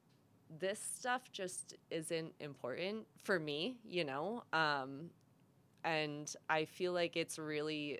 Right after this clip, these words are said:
helped me kind of, like, reprioritize what is actually important.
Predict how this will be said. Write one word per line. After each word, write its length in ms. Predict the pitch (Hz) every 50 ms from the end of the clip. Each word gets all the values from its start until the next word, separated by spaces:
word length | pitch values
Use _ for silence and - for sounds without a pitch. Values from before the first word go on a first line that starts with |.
| - -
helped 500 | - - - - 160 143 143 - - -
me 240 | 165 160 160 160 156 - - - -
kind 240 | 147 139 139 143 139
of, 280 | 139 135 131 131 127 - - - - - - - - - _ _ _ - _ _ - _ _ _ -
like, 160 | - 135 123 - 110
reprioritize 1400 | 131 139 143 151 165 - - - 220 208 170 139 135 147 165 - - 185 196 202 208 214 220 233 233 233 - - -
what 220 | 160 156 151 - -
is 220 | 151 147 - - -
actually 420 | - 135 139 - - - 196 190 202
important. 680 | 208 214 - 226 226 226 233 233 240 240 233 220